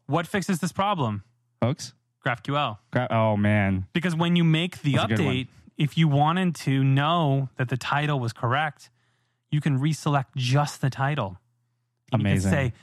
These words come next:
Speaker 1: "Is that title on the server the same as my title?"
Speaker 2: That's amazing.
Speaker 1: Fantastico. I'm done. The other thing that fixes it, well, I mean, that's a
Speaker 2: I
Speaker 1: good way
Speaker 2: thought
Speaker 1: to
Speaker 2: you were,
Speaker 1: fix
Speaker 2: I
Speaker 1: it.
Speaker 2: thought you were done.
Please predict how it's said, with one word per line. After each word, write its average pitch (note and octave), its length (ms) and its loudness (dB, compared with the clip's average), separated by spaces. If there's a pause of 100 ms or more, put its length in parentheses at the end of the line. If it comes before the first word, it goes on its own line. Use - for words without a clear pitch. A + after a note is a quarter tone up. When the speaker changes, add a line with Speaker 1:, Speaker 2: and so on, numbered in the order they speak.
(420)
Speaker 1:
"Is G#3 220 0
that F#3 240 0
title G3 300 0
on F#3+ 120 2
the F3 60 4
server F#3+ 320 -2
the E3+ 80 0
same F#3 240 0
as F3 100 2
my E3+ 200 0
title?" B2+ 420 -6 (220)
Speaker 2:
That's A2 140 -4
amazing. F#2+ 500 0 (100)
Speaker 1:
Fantastico. C#3 720 -2
I'm B2 160 0
done. B2 300 0 (300)
The E3+ 80 2
other C4 160 0
thing A#3+ 100 4
that F3+ 120 2
fixes C#3+ 340 -4
it, E3+ 200 -2 (680)
well, D3 120 0
I C3 60 0
mean, B2+ 120 0
that's C3 160 -2
a - 20 -8
Speaker 2:
I - 20 -10
Speaker 1:
good A2+ 120 0
way A#2 60 0
Speaker 2:
thought G#2+ 60 -2
Speaker 1:
to A2 40 -4
Speaker 2:
you A2+ 60 2
were, - 40 -4
Speaker 1:
fix A2 40 0
Speaker 2:
I - 20 2
Speaker 1:
it. A#2 60 2
Speaker 2:
thought G#2+ 120 0
you G#2+ 60 2
were G#2 80 2
done. F#2+ 320 0